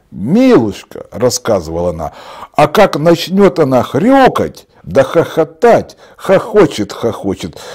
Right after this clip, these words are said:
да вдруг как захныкает, да, Господи, спаси и помилуй». Тем не менее, нет сомнения,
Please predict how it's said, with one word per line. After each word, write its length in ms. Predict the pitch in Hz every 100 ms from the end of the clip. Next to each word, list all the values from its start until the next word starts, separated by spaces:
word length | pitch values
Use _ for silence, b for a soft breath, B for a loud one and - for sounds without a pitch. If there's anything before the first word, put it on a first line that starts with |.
| B
да 300 | - 73 151
вдруг 580 | 151 151 180 160 - _
как 340 | 185 170 107
захныкает, 1400 | 104 80 127 120 - 156 185 247 269 - 120 92 87 76
да, 180 | 87 92
Господи, 1300 | 71 69 202 180 - - - _ - 73 62 55 53
спаси 1000 | - - - 76 - - 196 226 208 185
и 20 |
помилуй». 800 | - 123 110 87 85 76 62 52 B B B B _
Тем 360 | - 127 113 104
не 100 | 101
менее, 540 | 104 160 226 196 143
нет 260 | 110 190 196
сомнения, 840 | - 190 143 85 80 71 62 58